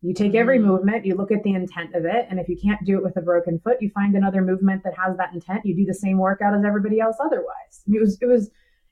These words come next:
Speaker 1: it was perfect. You know, I didn't feel like I was missing out on anything. And if nothing else, I was working on things I was really not good at. And because all the things I was good at, I couldn't do.
Speaker 2: Yeah.
Speaker 1: So I got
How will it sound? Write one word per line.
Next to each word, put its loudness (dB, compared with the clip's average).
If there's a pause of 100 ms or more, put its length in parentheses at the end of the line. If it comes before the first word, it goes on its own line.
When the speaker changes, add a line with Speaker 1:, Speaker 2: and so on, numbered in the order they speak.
Speaker 1:
it 2
was 6
perfect. -6 (360)
You 0
know, 0
I 2
didn't 4
feel 4
like 2
I 4
was 0
missing -2
out 0
on 0
anything. -4
And -6
if -6
nothing 0
else, 0
I 0
was 0
working 0
on -4
things -2
I 0
was 0
really 0
not -4
good 0
at. -4 (100)
And -10
because -10
all 0
the -4
things -4
I -4
was 0
good -2
at, -2
I -2
couldn't -8
do. -4 (800)
Speaker 2:
Yeah. -6
Speaker 1:
So 2
I 4
got -2